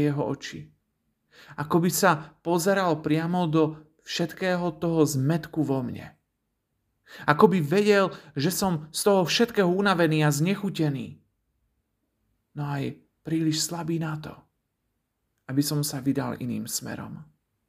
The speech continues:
Keď sa Ježiš takto na mňa pozerá, padá všetká moja pretvárka. Cítim sa taký prázdny.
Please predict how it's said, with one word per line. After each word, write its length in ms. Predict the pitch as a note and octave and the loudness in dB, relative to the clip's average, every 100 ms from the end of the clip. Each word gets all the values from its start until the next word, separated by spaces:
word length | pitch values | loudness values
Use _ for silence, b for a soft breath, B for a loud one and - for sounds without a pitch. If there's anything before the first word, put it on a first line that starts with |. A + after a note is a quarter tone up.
| _ _ _ _ _ _ _ _ _ _ _ _ _ _ _ _ _ _ _ _ _ _ | _ _ _ _ _ _ _ _ _ _ _ _ _ _ _ _ _ _ _ _ _ _
Keď 140 | - C#3 | -14 -8
sa 320 | C#3+ C3 - | -6 -6 -4
Ježiš 560 | C3+ F3 D3+ B2+ - - | -4 -2 -2 -6 -6 -10
takto 240 | C#3+ - B2 | -12 -8 -6
na 80 | C#3 | -2
mňa 240 | D3+ B2+ - | 0 -2 -2
pozerá, 560 | C3+ D3 E3+ B2 A#2 - _ _ _ _ _ _ _ _ _ _ _ _ _ - | -4 0 -2 -2 -6 -12 _ _ _ _ _ _ _ _ _ _ _ _ _ -14
padá 240 | D#3 D#3+ | -8 -6
všetká 400 | D3+ D#3+ D3+ D3 | -4 -4 -4 -4
moja 240 | C#3 C#3 B2+ | -4 -4 -6
pretvárka. 800 | A#2+ - A2 G2 - C#3+ D3+ - _ _ _ _ _ _ _ _ _ _ _ _ _ _ - | -12 -12 -12 -12 -12 -14 -14 -18 _ _ _ _ _ _ _ _ _ _ _ _ _ _ -10
Cítim 480 | - F#3 E3+ F3 E3 | -2 -2 0 -2 -2
sa 240 | C#3+ A#2 | -6 -10
taký 400 | - C#3+ - D3 | -12 -14 -8 -8
prázdny. 720 | C#3 A#2 A2+ A#2 B2+ A2 - | -8 -12 -12 -12 -12 -12 -14